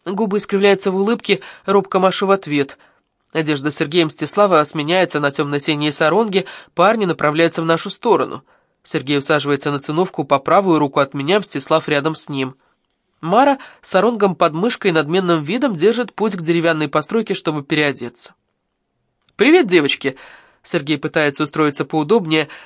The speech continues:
ноги скрещиваются по-турецки. Мстислав молча растягивает губы. В бликах костра улыбка выглядит зловещей, да и татуированное тело парня, обнажённое по пояс, вселяет не меньше ужаса. Никогда не встречала тех, кто любит забивать себя почти полностью.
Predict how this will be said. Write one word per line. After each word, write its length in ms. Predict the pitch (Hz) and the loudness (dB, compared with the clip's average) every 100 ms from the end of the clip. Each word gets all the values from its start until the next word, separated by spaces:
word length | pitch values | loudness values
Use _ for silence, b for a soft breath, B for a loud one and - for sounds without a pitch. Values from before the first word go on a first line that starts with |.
| B | B
ноги 280 | 170 147 143 | -4 -2 -4
скрещиваются 600 | - 151 - 143 139 139 | -2 -4 -2 -4 -4 -8
по-турецки. 640 | 156 160 127 117 - - _ _ _ _ _ _ _ _ _ - | -6 -6 -6 -10 -16 -20 _ _ _ _ _ _ _ _ _ -14
Мстислав 520 | 160 170 233 - 302 247 | -10 -8 -6 0 0 2
молча 300 | 240 233 208 | -2 0 0
растягивает 560 | 190 - 190 185 175 | 0 0 0 2 0
губы. 340 | 135 147 165 147 B B B B | 0 -2 -2 -4 B B B B
В 100 | 175 | -4
бликах 320 | 170 175 170 - | -2 -2 -2 -2
костра 400 | 165 - 220 180 | -4 0 4 4
улыбка 340 | 175 190 170 | 4 2 0
выглядит 340 | 156 147 147 | 0 0 -2
зловещей, 580 | 135 160 160 220 - 147 B B B - | 2 2 2 0 -2 -4 B B B -10
да 320 | 139 147 143 | -2 2 2
и 300 | 143 139 135 _ | 0 -2 -4 _
татуированное 640 | - 135 139 147 143 139 139 | -18 -4 0 0 0 -2 -2
тело 260 | 156 147 | 0 -2
парня, 360 | 139 233 185 147 | 2 2 2 0
обнажённое 520 | 143 143 151 156 147 | 0 0 0 0 0
по 140 | 156 151 | 0 0
пояс, 320 | 220 190 - | 4 2 2
вселяет 480 | - 156 156 156 175 | -2 0 0 0 -2
не 60 | |
меньше 340 | 170 170 - 220 | -2 -2 -2 0
ужаса. 440 | 147 135 - 139 b b b b _ | 0 -2 -4 -4 b b b b _
Никогда 400 | 170 165 151 143 | -8 -8 -2 -2
не 120 | 147 | -2
встречала 440 | - 151 - 151 | -6 -4 0 0
тех, 200 | 147 202 | 2 -2
кто 140 | - 160 | -2 -2
любит 280 | 165 151 135 | 0 -2 -4
забивать 400 | 143 147 151 - | -4 0 -2 0
себя 180 | 160 | -2
почти 300 | - 143 - | -2 -2 -4
полностью. 640 | 143 - 135 131 131 135 | -8 -4 -4 -4 -10 -12